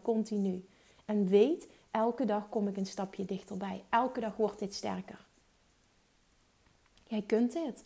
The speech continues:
Geloof in jezelf. Verwacht dit. Verwacht dat het voor jou bestaat. En verwacht dat het op alle vlakken mogelijk is. En jij zult zien wat voor een transformatie jij gaat creëren.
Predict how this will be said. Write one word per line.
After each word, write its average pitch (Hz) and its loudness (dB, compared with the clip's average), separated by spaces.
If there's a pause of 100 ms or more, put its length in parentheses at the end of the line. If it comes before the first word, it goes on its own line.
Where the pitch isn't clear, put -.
Geloof 208 2
in 285 0
jezelf. 254 0
Verwacht 196 -2
dit. 294 -6 (200)
Verwacht 220 2
dat 220 0
het 202 -4
voor 208 -2
jou 208 6
bestaat. 285 0
En 202 0
verwacht 190 2
dat 202 -4
het 190 -6
op 185 -8
alle 269 6
vlakken 226 2 (260)
mogelijk 180 0
is. - -8 (260)
En 185 -2
jij 180 -4
zult 196 -2
zien 220 2 (160)
wat 220 2
voor 233 -2
een 240 2
transformatie 214 -6
jij 190 -4
gaat 208 -10
creëren. 185 -10